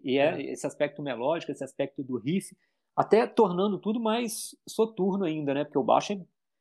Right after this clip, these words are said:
Speaker 1: é um som muito mais grave que o da guitarra, né? Não tem aquele brilho da guitarra. E a guitarra fica ali fazendo texturas, né? Ela tá,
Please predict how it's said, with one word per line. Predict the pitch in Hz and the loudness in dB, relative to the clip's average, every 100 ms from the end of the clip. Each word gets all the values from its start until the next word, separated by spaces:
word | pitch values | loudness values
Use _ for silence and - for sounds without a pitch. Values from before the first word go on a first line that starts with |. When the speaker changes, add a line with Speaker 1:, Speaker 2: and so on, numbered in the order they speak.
| _ | _
Speaker 1:
é | 135 | -6
um | 143 | -6
som | - 143 143 120 110 143 | -2 0 0 0 -4 -6
muito | 127 156 | -4 -2
mais | 160 147 110 | 2 2 4
grave | 117 131 131 | 6 6 4
que | 170 | 0
o | |
da | 120 | -2
guitarra, | 120 - 127 170 131 | -2 4 6 6 4
né? | 131 | -2
Não | 127 | -4
tem | 117 135 | -2 -2
aquele | 131 123 | -2 -4
brilho | 110 120 143 120 | -6 -2 -4 -4
da | 110 | -16
guitarra. | 110 131 156 175 - _ _ _ | -8 -4 -4 -6 -16 _ _ _
E | 147 | 4
a | 170 | 4
guitarra | 165 165 185 202 | 4 4 4 2
fica | 220 220 | -2 2
ali | 226 190 | 2 2
fazendo | 202 208 196 196 220 214 | 0 0 0 -2 -6 -6
texturas, | 233 247 - 214 233 190 156 | -6 -6 -4 0 4 4 4
né? | 180 208 208 _ | 2 -4 -6 _
Ela | 143 160 | -2 -2
tá, | - 185 202 - | 0 0 0 -2